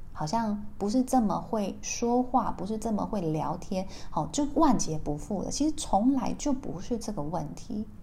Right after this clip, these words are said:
我觉得最重要在这件事情里头，是你一开始的预设立场究竟是什么，而你有没有帮自己觉察到这样的预设立场，这才是重点。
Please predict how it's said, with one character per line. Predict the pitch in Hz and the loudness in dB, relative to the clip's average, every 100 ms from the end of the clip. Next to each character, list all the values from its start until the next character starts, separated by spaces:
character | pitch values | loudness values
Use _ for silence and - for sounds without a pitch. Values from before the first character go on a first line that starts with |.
| - - - - | -14 -12 -6 2
我 | 214 | 2
觉 | 262 | 4
得 | 311 | 2
最 | - 370 311 | 0 0 2
重 | 277 262 | 6 8
要 | 240 | 6
在 | 226 | 4
这 | 226 262 | 2 4
件 | 240 233 | 4 2
事 | 226 240 | -2 -4
情 | 202 - 151 | -4 -4 -4
里 | 156 147 - | -4 -6 -8
头， | - - - - | -8 -8 -6 -6
是 | - - 262 254 - - | -4 0 0 0 -8 0
你 | 214 180 208 | 2 4 4
一 | 302 | 2
开 | 302 - 240 247 | 2 -2 0 0
始 | - 160 | 0 -4
的 | 165 | 0
预 | 202 233 | 2 2
设 | 214 202 | 2 -2
立 | - 196 190 | 0 0 0
场 | - - - | -2 -4 -2
究 | - 220 | 2 2
竟 | 196 170 | 2 -2
是 | - | -2
什 | 165 - - | -4 -4 -4
么， | - - - - - | -4 -6 -6 -8 -4
而 | - 214 233 | 0 0 0
你 | 180 185 233 | 0 4 6
有 | 233 | 4
没 | - 156 | 2 -4
有 | 180 - | -4 -4
帮 | - 233 | -2 0
自 | 240 254 | 0 0
己 | - - | -2 -6
觉 | - 156 | -6 -6
察 | 156 160 147 | -6 -8 -4
到 | 165 143 - | -2 -2 -2
这 | - 294 | 2 4
样 | 240 208 147 | 4 0 -2
的 | - | -2
预 | 180 | -2
设 | 160 170 170 | -2 -4 -6
立 | 180 | -8
场， | - 160 - - - | -6 -6 -6 -8 -6
这 | - 339 277 | 0 2 2
才 | - - 170 | 0 0 -2
是 | - 196 | -2 -2
重 | - - 240 160 - | -2 2 2 2 -4
点。 | - | -6